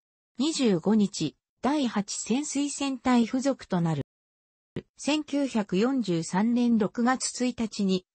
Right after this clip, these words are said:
第二次砲毒潜水艦として、呉を出港。目的はヒトラーから無償譲渡される、Uボートユー千二百二十四、日本名、旅号第五百一潜水艦の日本海溝の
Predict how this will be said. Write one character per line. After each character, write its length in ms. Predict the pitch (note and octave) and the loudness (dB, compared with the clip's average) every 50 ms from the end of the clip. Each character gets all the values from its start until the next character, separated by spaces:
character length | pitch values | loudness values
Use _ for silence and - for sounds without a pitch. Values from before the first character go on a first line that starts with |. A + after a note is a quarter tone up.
| _ _ | _ _
第 280 | - A3+ D4+ D#4+ D4+ B3 | 0 2 2 2 2 2
二 160 | A3 C4+ D4+ | 2 0 0
次 160 | - B3+ A#3+ | 0 -2 -2
砲 220 | G3 - G3 A#3+ C4+ | -2 0 0 0 0
毒 220 | B3+ B3 - - | 0 -2 -2 -4
潜 220 | - - A#3+ A#3+ A#3 | -4 -2 0 0 0
水 220 | - - A3 G3+ | 0 -2 -2 -2
艦 280 | - - G#3+ G#3 G3 - | -2 0 0 0 2 2
と 140 | - F#3+ | 0 -2
し 140 | F#3 - - | -2 -2 -2
て、 240 | - F3+ F3 - - _ _ _ - | -2 -2 -2 -2 -6 _ _ _ -6
呉 300 | - D4 D4+ D#4 C4 A3 | -2 0 2 2 2 2
を 60 | F3+ | 2
出 260 | - - - D#3 D3+ _ _ | 0 -2 -4 -4 -4 _ _
港。 360 | - E3 E3+ E3 D#3 D3 - _ _ _ _ _ _ _ - | -2 0 2 2 0 -2 -4 _ _ _ _ _ _ _ -2
目 260 | - F#3 F#3 - - | 0 2 2 0 -2
的 300 | - - D#4+ D#4 - D4+ | -6 -4 -4 -2 0 0
は 120 | D4 C#4+ C4 | 0 0 0
ヒ 140 | B3 - - | -2 -4 -2
ト 140 | D4+ C#4 | 0 2
ラ 200 | B3+ A#3 G#3+ G3+ | 2 2 2 0
ー 20 | - | 0
か 120 | - E3+ | 0 2
ら 160 | D#3+ D#3+ - _ _ _ _ | 2 2 0 _ _ _ _
無 120 | - D#3+ E3 | -6 -4 -2
償 260 | E3 - C4+ C#4 C#4 | 0 0 0 0 0
譲 200 | B3 C4+ C4+ B3+ | 0 0 0 0
渡 140 | A#3+ - F#3 | 0 0 -2
さ 160 | - - E3+ | -2 0 0
れ 100 | E3+ E3+ D#3+ | 0 2 2
る、 180 | D#3 D3+ - _ _ _ _ | 0 0 -2 _ _ _ _
U 260 | - E3+ G#3 B3+ C4+ C4 | 0 2 2 2 2 0
ボ 180 | C#4+ C#4+ C#4 | 0 0 0
ー 40 | C4+ | 0
ト 120 | - C4 | 0 0
ユ 200 | B3+ A#3+ B3 B3+ | 0 2 2 0
ー 40 | B3+ | -2
千 320 | A#3+ - B3 A#3 F#3+ D3 D3 | -2 0 0 2 2 2 0
二 100 | D3+ D#3 | -2 -2
百 300 | - G#3 A#3 - - B3+ | -2 -4 -2 0 0 0
二 140 | B3 C4+ | 0 0
十 260 | A#3 - A3 F#3+ E3+ E3 | 0 0 2 2 2 2
四、 340 | E3 F3 F3+ D#3+ D3+ - _ _ _ _ | 0 0 0 -2 -4 -6 _ _ _ _
日 140 | - F3+ F#3+ | 0 0 0
本 320 | - - B3+ C#4+ C#4 A#3+ G3+ | 0 0 0 2 4 4 4
名、 300 | F3+ E3+ D#3 D3 - _ _ _ _ - | 4 2 0 -2 -4 _ _ _ _ 2
旅 160 | G3+ B3+ C#4+ | 2 2 4
号 220 | B3 A#3 G#3 G3 | 4 2 2 2
第 220 | F3+ E3+ F3 G3+ G#3+ | 2 2 2 2 2
五 140 | F#3+ E3+ | 0 0
百 320 | F3+ - A#3 A#3 - - A#3+ | 0 0 -2 -2 -2 -2 -2
一 320 | A#3 G#3 - - - A3+ | -2 -2 -4 -4 -6 -4
潜 220 | - A3 A#3 B3 C4 | -2 0 0 0 0
水 280 | - - B3+ B3 A#3+ | -2 0 0 0 0
艦 260 | - - A#3+ B3 B3 | 0 0 0 0 2
の 100 | A#3+ A#3+ | 2 2
日 140 | A3 G#3 G#3 | 4 2 2
本 280 | G3 - C#4 C#4+ C#4+ - | 2 2 0 0 -2 -2
海 260 | - C4+ C4+ B3 - - | -4 -2 -2 -2 -2 0
溝 180 | G3 F3+ F3+ | 0 0 2
の 200 | E3+ D#3+ D#3+ D#3+ | 2 0 0 -2